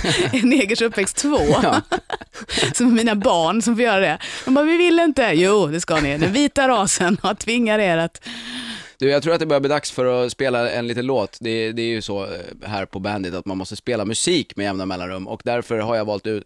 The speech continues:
Speaker 2: eh, en riktig rockklassikerlåt till chefen. Här kommer Johnny Cash. Det går jättebra, som sagt, att gå in på bandit punkt se, ställa frågor där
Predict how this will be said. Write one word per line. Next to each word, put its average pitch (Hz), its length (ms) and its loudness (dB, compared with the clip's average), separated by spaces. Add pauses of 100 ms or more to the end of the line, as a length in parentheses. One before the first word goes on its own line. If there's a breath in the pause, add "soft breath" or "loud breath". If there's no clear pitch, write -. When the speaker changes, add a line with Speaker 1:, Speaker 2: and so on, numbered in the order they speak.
Speaker 2:
eh, 113 180 -2
en 123 120 -4
riktig 143 400 -2 (640 loud breath)
rockklassikerlåt 110 800 -2 (140)
till 98 240 -6
chefen. 90 520 -6
Här 92 120 -6
kommer 90 300 -8
Johnny 90 300 -8
Cash. - 480 -12 (1040)
Det 123 100 0
går 135 160 2
jättebra, 151 520 0
som 139 160 -2
sagt, 139 220 0
att - 40 -4
gå 135 60 4
in 131 160 2
på 123 160 2
bandit 123 320 0
punkt 123 300 -2
se, 127 320 0
ställa 117 240 0
frågor 123 300 0
där 117 240 2